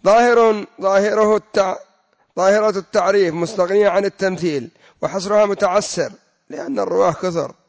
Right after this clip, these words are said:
فلتراجع لها مبسوطاتها، والله الموفق والهادي، لا إله إلا هو. سبحانك اللهم وبحمدك، لا إله إلا أنت، أستغفرك وأتوب إليك. الحمد لله، انتهينا من هذه المقدمة المختصرة في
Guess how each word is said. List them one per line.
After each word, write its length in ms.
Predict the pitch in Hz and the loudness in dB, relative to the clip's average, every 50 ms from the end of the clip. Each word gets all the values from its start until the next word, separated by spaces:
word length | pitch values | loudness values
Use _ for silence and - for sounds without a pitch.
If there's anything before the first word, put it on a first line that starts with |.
| _ _ _ _ _ _ _ - | _ _ _ _ _ _ _ -10
فلتراجع 580 | 160 165 151 185 185 185 196 202 196 196 180 185 | -8 -6 -2 0 2 2 2 2 2 2 2 2
لها 200 | 196 196 190 190 | 2 2 2 2
مبسوطاتها، 720 | 190 185 165 170 185 175 170 190 185 185 - 185 180 180 | 2 0 0 -2 -4 -2 0 0 -2 0 0 0 0 2
والله 220 | 175 175 180 180 175 | 2 2 2 0 0
الموفق 460 | 165 170 175 180 180 151 180 175 180 | 0 0 0 0 0 -2 -4 -4 -2
والهادي، 440 | 175 170 170 175 175 180 170 170 165 | -2 -2 0 -2 -2 -2 -2 -2 -2
لا 240 | 170 165 175 175 | -2 -2 -2 0
إله 340 | 165 170 170 170 170 165 160 | 0 0 0 0 0 0 0
إلا 220 | 160 160 156 156 151 | 0 0 0 0 -2
هو. 280 | 156 156 139 120 - - _ _ _ _ _ _ _ _ _ _ _ _ _ _ _ _ _ _ _ _ _ | -2 -2 -4 -4 -6 -10 _ _ _ _ _ _ _ _ _ _ _ _ _ _ _ _ _ _ _ _ _
سبحانك 540 | - - - 139 131 143 151 147 139 135 143 | -18 -10 -8 -8 -4 -2 -2 -2 -2 -2 -4
اللهم 320 | 139 139 135 139 139 139 | -6 -6 -4 -4 -2 -2
وبحمدك، 560 | 135 131 127 - - 151 147 147 143 139 139 | -2 -2 -4 -6 -8 -8 -8 -6 -8 -8 -8
لا 220 | 139 139 139 135 131 | -8 -8 -8 -8 -8
إله 240 | 135 127 127 131 | -8 -10 -10 -10
إلا 200 | 135 135 135 135 | -10 -10 -10 -10
أنت، 140 | 143 147 143 | -10 -12 -12
أستغفرك 480 | 131 - - 127 131 135 139 135 123 127 | -14 -14 -14 -14 -14 -12 -12 -12 -12 -12
وأتوب 380 | 131 139 139 - 131 127 123 | -14 -14 -14 -14 -14 -14 -12
إليك. 240 | 123 127 151 160 156 | -10 -10 -10 -10 -10
الحمد 320 | 165 147 - 156 131 120 123 | -12 -12 -10 -10 -10 -10 -10
لله، 180 | 127 139 143 | -10 -10 -8
انتهينا 520 | 139 127 - 135 135 131 131 135 135 - - _ _ _ _ _ _ _ _ _ _ _ _ _ _ _ _ _ - | -10 -8 -8 -6 -4 -4 -4 -4 -4 -6 -10 _ _ _ _ _ _ _ _ _ _ _ _ _ _ _ _ _ -10
من 140 | - 139 139 | -8 -6 -4
هذه 500 | 143 139 139 127 135 135 139 139 143 135 | -4 -4 -6 -6 -6 -6 -6 -6 -6 -6
المقدمة 680 | 135 135 131 156 160 151 139 127 131 135 147 151 143 | -6 -8 -6 -6 -6 -8 -6 -8 -8 -8 -6 -6 -6
المختصرة 680 | 131 131 131 - - - 147 - - 139 139 147 151 | -8 -10 -12 -12 -12 -12 -12 -12 -10 -10 -10 -10 -10
في 420 | 139 147 151 156 151 151 - - | -10 -12 -12 -12 -12 -14 -14 -16